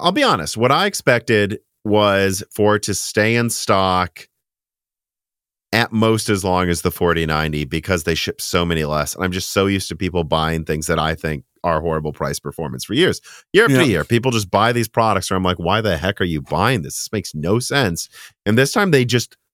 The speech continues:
Speaker 1: flat out didn't. They're like, it was, like, worse than what I heard about the seventy-six hundred X. People were going into,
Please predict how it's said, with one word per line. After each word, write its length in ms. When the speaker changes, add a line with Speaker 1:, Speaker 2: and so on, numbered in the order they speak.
Speaker 1:
flat 340
out 340
didn't. 380
They're 160
like, 300
it 200
was, 140
like, 160
worse 280
than 180
what 100
I 80
heard 160
about 160
the 80
seventy-six 560
hundred 300
X. 400
People 200
were 120
going 320
into, 280